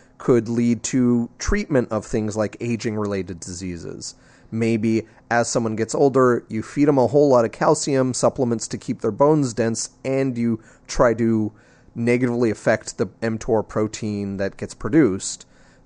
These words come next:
to maybe increase memory when it's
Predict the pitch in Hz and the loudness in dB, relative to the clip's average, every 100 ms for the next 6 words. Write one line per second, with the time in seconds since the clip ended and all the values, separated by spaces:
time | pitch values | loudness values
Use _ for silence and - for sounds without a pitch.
0 | _ - 120 117 107 - _ - 113 107 | _ -2 0 2 0 -6 _ -6 -4 -2
1 | 110 104 117 104 - - 110 107 110 107 | -2 -4 -6 -6 -8 -6 -4 -2 0 0
2 | 104 104 101 - - | -2 -4 -6 -8 -14